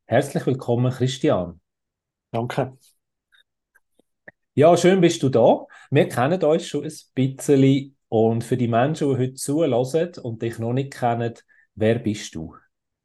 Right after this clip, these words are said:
Speaker 2: Also, mein Name ist Christian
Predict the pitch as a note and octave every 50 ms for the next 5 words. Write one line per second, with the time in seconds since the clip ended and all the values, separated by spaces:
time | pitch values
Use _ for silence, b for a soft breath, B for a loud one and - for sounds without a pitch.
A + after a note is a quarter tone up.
0 | _ _ _ _ _ _ _ _ _ _ _ _ _ _ _ - B2+ A#2+ B2+ C#3
1 | C3 - B2+ A#2+ - - C3+ C3 C3 C3 C3 C#3 C3+ C3+ C3 B2+ B2 A#2 - -
2 | - B2+ C3 B2+ B2+ C3 C#3+ B2+ B2+ C#3 C#3+ C#3+ D3+